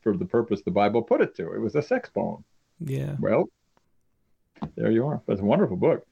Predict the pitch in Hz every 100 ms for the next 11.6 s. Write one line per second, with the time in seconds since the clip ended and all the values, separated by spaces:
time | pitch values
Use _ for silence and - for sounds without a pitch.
0 | _ _ _ - 98 120 117 113 110 117
1 | 113 151 202 - - _ _ - - 143
2 | 71 143 - - - 190 202 208 208 254
3 | 185 214 208 123 120 147 147 151 123 113
4 | 123 160 113 123 - 135 117 117 - 156
5 | 120 117 - - 156 135 127 127 147 151
6 | 127 120 - - 156 135 156 156 - 220
7 | 254 113 107 - 127 - 135 - - 131
8 | 143 190 117 - 147 - - _ _ -
9 | - - - - - - 190 202 202 262
10 | 285 196 185 156 175 - 240 226 196 196
11 | 185 170 - 143 127 -